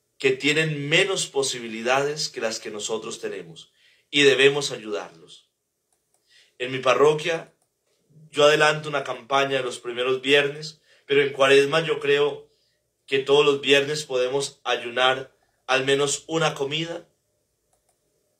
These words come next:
y la donamos para el habitante de la calle. Desde la parroquia, como una gran obra que nace del espíritu de San Francisco,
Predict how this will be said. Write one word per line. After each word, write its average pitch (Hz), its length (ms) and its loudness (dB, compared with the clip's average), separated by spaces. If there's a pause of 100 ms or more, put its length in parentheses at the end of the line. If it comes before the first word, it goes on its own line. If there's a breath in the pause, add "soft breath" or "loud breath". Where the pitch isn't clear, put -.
(240)
y 151 120 -2
la 143 100 6
donamos 143 760 0 (480)
para 131 160 -2
el 127 80 0
habitante 131 600 0
de 123 120 -2
la 113 120 -6
calle. 90 420 -10 (800)
Desde 131 240 -2
la 123 140 2
parroquia, 127 680 -2 (320)
como 127 200 -6
una 135 160 2
gran 151 240 4
obra 160 340 2
que 117 160 -8
nace 135 580 -2 (300)
del 131 160 0
espíritu 139 500 -2
de 131 80 4
San 117 220 -2
Francisco, 120 720 -8